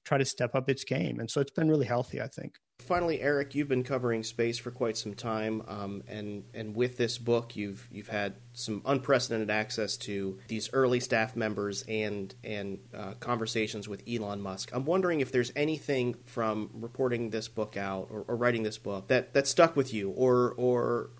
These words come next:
Speaker 2: or surprised you from someone who has been following this for as long as you have.
Speaker 1: You know, I think what,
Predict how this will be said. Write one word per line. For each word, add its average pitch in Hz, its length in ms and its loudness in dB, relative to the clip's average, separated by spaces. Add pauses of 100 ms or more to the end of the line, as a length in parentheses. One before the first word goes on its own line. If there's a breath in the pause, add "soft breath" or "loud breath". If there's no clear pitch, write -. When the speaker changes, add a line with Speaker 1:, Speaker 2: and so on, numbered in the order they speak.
Speaker 2:
or 127 240 4
surprised 127 760 2
you 98 400 -6
from 135 180 2
someone 139 300 4
who 139 140 4
has 147 240 4
been 110 360 0 (160)
following 107 540 2
this 98 160 -6
for 98 360 -6
as 107 140 -6
long 98 220 -4
as 98 100 -10
you 104 80 -10
have. 101 220 -10 (180)
Speaker 1:
You 190 80 12
know, 180 380 10 (200 loud breath)
I 196 120 4
think 262 260 0
what, 160 340 6